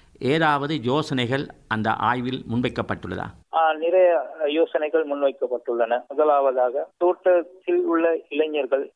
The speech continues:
Speaker 2: அ, தொடர்ந்து தங்கள் தோட்டங்களிலே பணிபுரிய வைப்பதற்கு அவர்களுக்கு தேவையான, அதாவது தொழிலுக்கேற்ற ஊதியம் வழங்கப்பட வேண்டும். அவர்களுக்கு தேவையான நலன்புரி விடயங்களை செய்து கொடுக்க வேண்டும்.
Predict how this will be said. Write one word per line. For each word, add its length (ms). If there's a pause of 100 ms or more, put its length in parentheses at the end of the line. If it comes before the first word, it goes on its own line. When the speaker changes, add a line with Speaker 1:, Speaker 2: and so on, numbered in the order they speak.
(220)
Speaker 2:
அ, 180
தொடர்ந்து 540
தங்கள் 440
தோட்டங்களிலே 520
பணிபுரிய 640 (360)
வைப்பதற்கு 840
அவர்களுக்கு 640
தேவையான, 840
அதாவது 460 (120)
தொழிலுக்கேற்ற 580
ஊதியம் 360
வழங்கப்பட 580
வேண்டும். 380
அவர்களுக்கு 640
தேவையான 840
நலன்புரி 540
விடயங்களை 440
செய்து 240
கொடுக்க 260
வேண்டும். 240